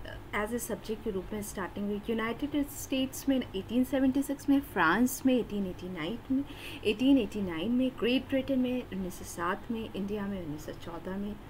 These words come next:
इजिप्ट and मेक्सिको में नाइनटीन ट्वेंटी फ़ाइव and स्वीडन में नाइनटीन फ़ोर्टी सेवन। ये अलग-अलग देश हैं जहाँ पर अलग विषय के रूप में इसको अलग-अलग वर्षों में पढ़ाया जाना शुरू हो गया। सोशियोलॉजी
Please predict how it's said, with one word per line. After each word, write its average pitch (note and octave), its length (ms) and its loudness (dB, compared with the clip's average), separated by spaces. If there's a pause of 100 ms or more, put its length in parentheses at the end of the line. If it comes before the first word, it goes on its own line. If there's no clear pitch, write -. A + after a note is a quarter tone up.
इजिप्ट C#4 340 0
and - 140 -12
मेक्सिको G3 560 -6
में F#3+ 140 -4
नाइनटीन F#3 380 -4
ट्वेंटी F3 240 -8
फ़ाइव G3+ 260 -6 (520)
and C4 120 4
स्वीडन D4 360 4
में C#4+ 160 6
नाइनटीन F#3+ 340 -4
फ़ोर्टी - 300 -12
सेवन। - 400 -14 (720)
ये A3 60 2
अलग-अलग G#3 520 0
देश G3 340 -4
हैं D4 140 4
जहाँ F#3 360 -6
पर A#3 120 -2
अलग F#3 380 -6 (140)
विषय G3 260 -4
के F#3 120 -6
रूप D#3+ 200 -6 (120)
में B3+ 120 -2 (260)
इसको - 360 -10
अलग-अलग G3+ 460 0
वर्षों E3 280 -6
में F#3+ 220 -8
पढ़ाया D#3 380 -6
जाना E3 320 -10
शुरू - 280 -10
हो D3 80 -10 (100)
गया। C#3 160 -10 (380)
सोशियोलॉजी F4 920 6